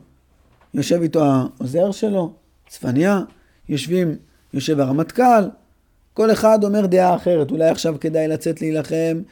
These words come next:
עם העיר הזאת, אולי עם העיר הזאת. ופתאום, דפיקות בדלת. כן? נכנס חייל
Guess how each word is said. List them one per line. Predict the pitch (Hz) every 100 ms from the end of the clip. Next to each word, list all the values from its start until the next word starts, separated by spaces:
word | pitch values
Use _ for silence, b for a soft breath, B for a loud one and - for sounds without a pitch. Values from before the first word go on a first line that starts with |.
| b -
עם | 160
העיר | 160 180
הזאת, | 156 180 160 - _ _ _ -
אולי | 165 180
עם | 180
העיר | 180 190
הזאת. | 180 233 202 147 - _ _ _ _ -
ופתאום, | 123 139 131 175 214 247 277 - _ _ _ 160
דפיקות | - 151 185
בדלת. | 170 160 156 135 - - _ - _ _ _ _ - _ _ - - - - - - - - - - - _ _ _ -
כן? | 165 185 202 226 - _ _ _ _ _ _ _ _ _ _ _ _ _ -
נכנס | 175 156 156 -
חייל | 131 131 147 185